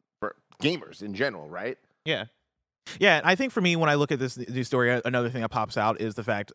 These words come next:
Speaker 2: of how they're calling it out as the Spider Duo, right? The Spider Duo of Peter Parker and Miles Morales are back in the next blockbuster action chapter of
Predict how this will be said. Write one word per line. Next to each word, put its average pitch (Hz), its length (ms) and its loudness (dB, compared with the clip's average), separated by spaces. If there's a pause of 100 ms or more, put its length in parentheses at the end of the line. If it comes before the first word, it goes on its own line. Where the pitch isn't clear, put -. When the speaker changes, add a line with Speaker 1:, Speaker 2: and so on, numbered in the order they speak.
Speaker 2:
of 104 340 -4 (220)
how 156 160 8
they're 143 260 4
calling 139 360 0
it 120 100 2
out 120 220 4
as 113 340 0 (180)
the 160 80 2
Spider 151 360 4
Duo, 110 440 -4 (220)
right? 135 160 4
The 139 60 -10
Spider 196 260 4
Duo 175 300 4
of - 80 -4
Peter 156 180 2
Parker 135 320 2
and 120 100 0
Miles 120 240 0
Morales 120 340 0
are 117 80 0
back 113 280 2
in 117 60 -8
the 110 80 -4
next 110 260 -6
blockbuster 104 440 -2
action 95 280 -4
chapter 98 340 -4
of 101 140 -10